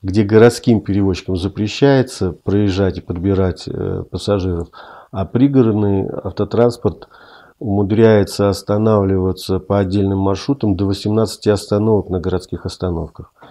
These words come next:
И только, э, некоторые, там, максимум два маршрута, э, изначально грамотно спроектированные, где им разрешается на городской территории останавливаться не более четырех-пяти раз.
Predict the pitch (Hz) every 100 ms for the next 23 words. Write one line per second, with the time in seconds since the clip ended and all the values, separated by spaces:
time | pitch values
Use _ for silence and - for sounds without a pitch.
0 | - - - 101 120 107 - 107 104 -
1 | 101 - - 110 110 92 - 92 95 92
2 | 92 90 90 92 - 90 90 90 95 92
3 | 92 - 143 107 90 - - - - -
4 | 92 - - - _ _ _ _ _ -
5 | 90 95 101 - 104 95 92 98 98 92
6 | - 92 87 - 98 95 - 135 131 101
7 | 95 82 85 104 101 95 90 92 - 98
8 | 90 - 87 90 90 90 - 92 - 95
9 | 95 127 113 95 - 95 110 107 92 -
10 | 92 90 104 104 - - 90 95 - 82
11 | - 90 82 82